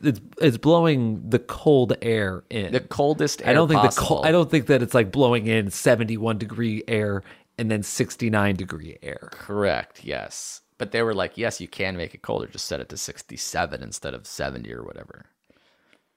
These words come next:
Speaker 1: Hmm. I mean, that might be the case. I have no idea. I'm just going on my gut.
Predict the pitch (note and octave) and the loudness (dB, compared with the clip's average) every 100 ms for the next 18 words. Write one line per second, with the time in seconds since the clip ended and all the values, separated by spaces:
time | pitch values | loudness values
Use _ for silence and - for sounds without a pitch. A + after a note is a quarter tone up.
0 | _ _ A2+ A2 F2 _ _ _ _ _ | _ _ -4 -4 -4 _ _ _ _ _
1 | _ _ _ _ _ _ - - A#2 A2 | _ _ _ _ _ _ -20 -8 -4 0
2 | G#2+ F#2+ - _ _ - A#2 - G#2 G2 | -2 -2 -8 _ _ 0 0 2 2 2
3 | - A#2 G2+ - - - A2 G2+ G#2+ A#2 | 4 2 0 -4 -18 -2 0 2 2 0
4 | G#2+ B2 G2+ G2+ G2 F2+ G2+ F2+ F#2 A2 | 2 0 2 4 2 2 0 0 -2 -2
5 | G#2+ - A2 G#2 F#2+ F2+ F2+ - - F2+ | -2 -2 0 0 -2 -4 -6 -8 -8 -6
6 | - | -8